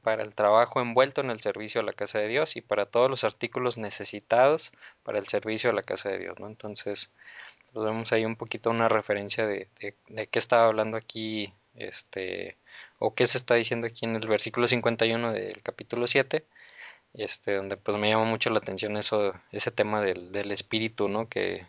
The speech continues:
que no nada más lo vemos en el Nuevo Testamento. De hecho, tengo por ahí algún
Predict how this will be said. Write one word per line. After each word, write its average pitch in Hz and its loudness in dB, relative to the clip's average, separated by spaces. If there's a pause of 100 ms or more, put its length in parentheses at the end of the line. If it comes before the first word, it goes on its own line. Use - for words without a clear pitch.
(140)
que 101 -6
no 104 -4
nada 110 4
más 104 0 (360)
lo 107 4
vemos 120 4
en 117 2
el 107 0
Nuevo 113 2
Testamento. 117 0
De 123 8
hecho, 123 0
tengo 123 -2
por 113 -4
ahí 113 -6
algún 117 -6